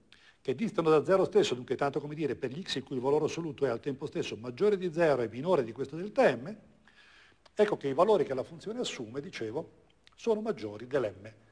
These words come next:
che è stato assegnato. Questo ci dice subito quale sarà la definizione di funzione divergente, la possiamo leggere addirittura a monitor direttamente, dove sta già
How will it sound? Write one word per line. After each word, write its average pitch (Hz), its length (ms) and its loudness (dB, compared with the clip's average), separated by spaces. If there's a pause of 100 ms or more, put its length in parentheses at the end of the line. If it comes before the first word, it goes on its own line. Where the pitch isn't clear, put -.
(460)
che - 300 -8 (140)
è - 80 -16
stato 101 520 -12 (100)
assegnato. - 720 -14 (460)
Questo 110 340 -18 (400)
ci - 140 -20
dice 113 200 -14
subito 165 400 -6
quale 123 240 -2
sarà 143 240 6
la 135 80 6
definizione 123 560 -10
di 117 80 -14
funzione 117 360 -10
divergente, 175 540 0
la 135 100 2
possiamo 123 320 -6
leggere 131 320 2
addirittura 107 460 -6
a 117 40 -2
monitor 120 480 2
direttamente, 156 680 -4
dove 107 180 -16
sta 107 220 -18
già 104 220 -12